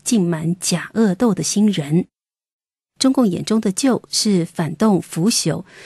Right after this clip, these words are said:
旧社会是万恶的，从古到今的历史都是一部阶级斗争史。传统文化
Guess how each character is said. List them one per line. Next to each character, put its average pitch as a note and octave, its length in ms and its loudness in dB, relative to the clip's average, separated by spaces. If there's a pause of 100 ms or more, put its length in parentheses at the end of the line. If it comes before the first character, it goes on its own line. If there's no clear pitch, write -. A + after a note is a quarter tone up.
(120)
旧 C4+ 180 2
社 A3+ 140 0
会 F#3 240 0
是 F3 360 0
万 A3 180 2
恶 F3 240 0
的， D#3 220 -4 (340)
从 C4 180 4
古 A#3 160 2
到 F#3+ 180 2
今 A#3 160 0
的 A3 120 2
历 A3 180 0
史 - 280 -2 (120)
都 G#3 140 2
是 F#3+ 160 -2
一 E3+ 100 -4
部 F#3+ 220 2
阶 G#3+ 260 0
级 E3+ 180 -2
斗 F3+ 200 0
争 G#3+ 200 2
史。 - 300 -2 (540)
传 A#3+ 160 4
统 G3 180 -2
文 D3+ 160 -2
化 G3+ 240 -2